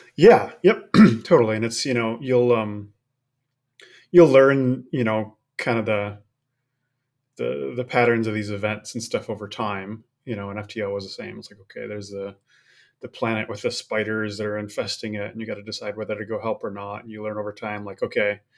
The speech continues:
there's a certain risk that I'm gonna lose a crew member if I go and, and help, but then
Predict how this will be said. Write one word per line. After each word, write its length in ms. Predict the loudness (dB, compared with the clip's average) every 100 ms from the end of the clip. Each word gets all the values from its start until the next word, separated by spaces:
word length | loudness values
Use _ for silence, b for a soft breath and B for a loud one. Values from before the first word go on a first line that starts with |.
| b b _
there's 120 | -10
a 60 | -6
certain 280 | -4 -4 0
risk 340 | 2 2 -2
that 100 | -6
I'm 80 | -4
gonna 180 | -6 -6
lose 240 | -4 -4
a 60 | -6
crew 240 | -8 -6
member 340 | -6 -6 -6 -6
if 120 | -8
I 40 |
go 180 | -6 -6
and, 180 | -6 -12 -14
and 100 | -8
help, 360 | -4 -2 -4 -12
but 140 | -16
then 340 | -14 -14 -16